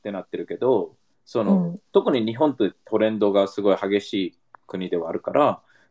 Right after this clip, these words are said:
Speaker 1: じゃあ、
Speaker 2: うん。
Speaker 1: あの、エヌエフティーが、なんか、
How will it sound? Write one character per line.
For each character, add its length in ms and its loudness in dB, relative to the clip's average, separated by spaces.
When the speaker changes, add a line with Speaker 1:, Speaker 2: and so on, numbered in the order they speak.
Speaker 1:
じ 100 6
ゃ 80 6
あ、 80 0
Speaker 2:
う 60 2
ん。 360 0
Speaker 1:
あ 160 -6
の、 460 -14
エ 120 -4
ヌ 80 2
エ 60 2
フ 80 -12
テ 120 2
ィ 100 6
ー 40 4
が、 220 4
な 60 -14
ん 40 -16
か、 260 -8